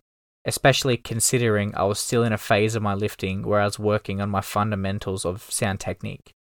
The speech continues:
When in comparison to the second time I squatted triple body weight,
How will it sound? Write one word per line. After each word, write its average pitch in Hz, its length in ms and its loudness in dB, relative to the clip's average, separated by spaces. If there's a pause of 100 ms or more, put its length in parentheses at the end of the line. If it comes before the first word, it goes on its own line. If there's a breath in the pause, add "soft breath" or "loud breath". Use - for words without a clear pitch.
(460)
When 127 160 4
in 120 100 2
comparison 120 640 2
to 113 160 -2
the 107 180 4
second 139 380 4
time 117 260 2
I 107 60 4
squatted 95 380 0
triple 110 260 0
body 104 260 2
weight, 98 220 0